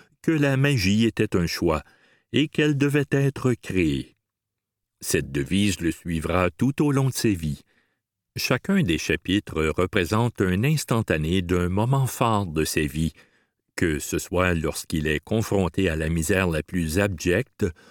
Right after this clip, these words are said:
ou encore lorsqu'il est entouré de top modèles lors d'un défilé de Versace.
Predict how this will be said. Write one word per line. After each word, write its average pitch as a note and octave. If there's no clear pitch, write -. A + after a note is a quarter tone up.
ou C#3+
encore D#3
lorsqu'il E2+
est E2
entouré A#2
de F#2
top D#3
modèles F#2+
lors F#2+
d'un E2+
défilé F2
de G2+
Versace. F#2+